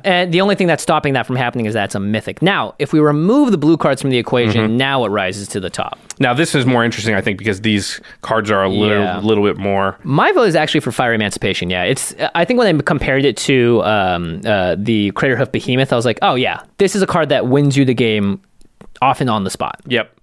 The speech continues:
Speaker 2: And, or the turn after you play it, if the,
Speaker 1: Right.
Speaker 2: if it, if you're still around. So,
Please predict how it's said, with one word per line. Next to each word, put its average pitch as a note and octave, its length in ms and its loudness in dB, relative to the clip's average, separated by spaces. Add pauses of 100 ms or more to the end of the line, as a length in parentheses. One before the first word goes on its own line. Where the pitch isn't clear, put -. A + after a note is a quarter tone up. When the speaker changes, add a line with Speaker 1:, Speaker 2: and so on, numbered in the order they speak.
(140)
Speaker 2:
And, D3 340 -2
or D#3 260 4
the B2+ 100 -2
turn C3 260 0
after A2+ 280 -2
you F2+ 120 -8
play F#2+ 240 -2
it, F#2+ 60 -2
if F#2+ 120 -4
the, A2 120 -4
Speaker 1:
Right. G2+ 140 0
Speaker 2:
if - 60 -8
it, G#2 80 -4
if A2 180 -4
you're G2+ 100 -4
still G2 220 -2
around. F2+ 280 -2
So, F#2+ 240 -4